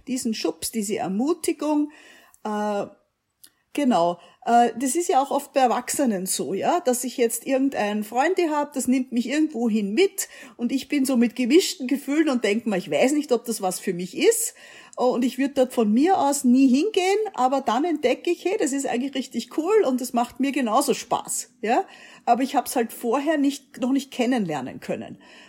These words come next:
Und da finde ich eben wichtig, dass wir als Pädagogen, auch Eltern, ganz egal jetzt in welcher Rolle wir da sind, äh, eben Kindern, Menschen, Jugendlichen rund um uns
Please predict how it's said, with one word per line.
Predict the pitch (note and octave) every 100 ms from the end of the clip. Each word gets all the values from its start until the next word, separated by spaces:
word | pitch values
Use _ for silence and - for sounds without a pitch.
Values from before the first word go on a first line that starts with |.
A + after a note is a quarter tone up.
| -
Und | - G#3+ - - _ _
da | G3+ -
finde | - E4+ D#4
ich | D4
eben | B3 B3+
wichtig, | C4+ - E4 D#4
dass | A#3+ A3+ G3+
wir | A3 D4 F4
als | A3 A3 A#3 A#3 -
Pädagogen, | - G3 F#3+ B3+ C#4+ E4+ D#4+ D4 C#4+ C#4+ - _ _ _ _ _ _ _ _ _ - _ _ _
auch | F3 -
Eltern, | A#3+ F#4 - F4 D4 D4 D4
ganz | B3+ D#4
egal | F#4+ A3+ G3 B3
jetzt | D#4 D4
in | A#3
welcher | A3+ A#3
Rolle | F3+ F3 B3+ C#4+
wir | B3+
da | A#3+
sind, | A3 - C4+ A#4 - - - - -
äh, | A#3+ A#3+ A#3 A#3 A3+
eben | - B3 C#4 E4+ D#4+ -
Kindern, | - D#4+ F#4 E4 D#4 D#4
Menschen, | A3 B3 C#4 - C4
Jugendlichen | C4+ D#4+ E4 D4 C4+ B3+
rund | B3+ D#4 E4
um | C#4
uns | - B3 D#4 -